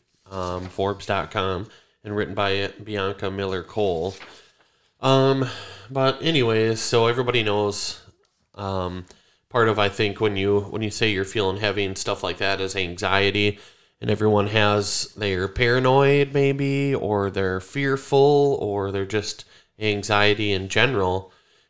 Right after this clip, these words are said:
'cause you don't know what's gonna happen. Y'all have bills to pay.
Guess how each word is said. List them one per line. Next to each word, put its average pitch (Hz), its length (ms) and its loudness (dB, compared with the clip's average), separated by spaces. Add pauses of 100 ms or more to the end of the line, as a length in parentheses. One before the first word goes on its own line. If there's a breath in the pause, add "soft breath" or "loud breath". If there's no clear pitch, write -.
'cause 104 280 -2
you 104 80 0
don't 110 180 2
know 110 120 4
what's 110 180 2
gonna 110 200 0
happen. 101 640 0 (400 soft breath)
Y'all 104 340 4
have 104 440 2
bills 107 380 4
to 113 120 -4
pay. 101 640 2